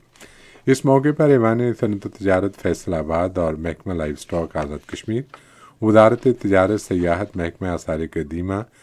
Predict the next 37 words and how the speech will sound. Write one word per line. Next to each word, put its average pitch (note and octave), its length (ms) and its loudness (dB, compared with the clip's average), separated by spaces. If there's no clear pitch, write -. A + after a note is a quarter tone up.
जेम्स G2+ 420 -2
एंड D#2 200 -4
ज्वेलर, F2+ 400 0
टेविटा F#2 420 -2
और F#2 160 -6
दीगर F2+ 480 -4
महकमों F2+ 400 -8
के F#2 120 -8
दरमियान D#2+ 440 -8
मुख्तलिफ B2 320 0
मुफाहमती G2 800 -4
यादाश्तों D2+ 500 -8
पर D2 200 -8
दस्तखत G#2 560 -6
किए D2 160 -6
गए। C#2 200 -12
कुल D3 120 4
जमाती D3 280 4
हुर्रियत D3 240 0
कॉन्फ्रेंस A#2+ 420 -2
के B2 100 -4
नज़रबंद G2 500 0
सीनियर G2 300 -4
रहनुमा F#2 340 -2
गुलाम F2 340 -4
अहमद E2 180 -10
गुलजार E2+ 400 -4
ने F2+ 100 -10
कहा E2+ 200 -10
है F#2 100 -10
कि F2 80 -12
भारत D#2 360 -8
अपने E2 340 -10
ज़ेर D2+ 240 -8
कब्ज़ा D#2+ 320 -10
जम्मू D2+ 280 -12
कश्मीर G2 420 -8